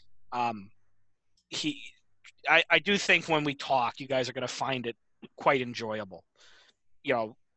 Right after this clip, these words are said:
just talk, listening to Dan, what he has done, because he is, i-, if you come up with a list of what he's done, he,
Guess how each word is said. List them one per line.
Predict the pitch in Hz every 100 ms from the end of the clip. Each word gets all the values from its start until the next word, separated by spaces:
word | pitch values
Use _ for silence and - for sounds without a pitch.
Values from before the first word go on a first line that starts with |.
| _ -
just | 156 160 -
talk, | 175 165 -
listening | 170 - 156 151
to |
Dan, | 143 147 147 143
what | 143 170 -
he | 160
has | 131 117
done, | 165 151 143 147 143 - - - _
because | 156 156 139
he | - 160
is, | 147 - _ _ - - -
i-, | - - _ _
if | 165 -
you | 196
come | - 208 175
up | 170 -
with | 156
a | 139
list | 143 147 - - -
of | 123 117 107 -
what | 147
he's | 127 127
done, | 139 123
he, | 156 131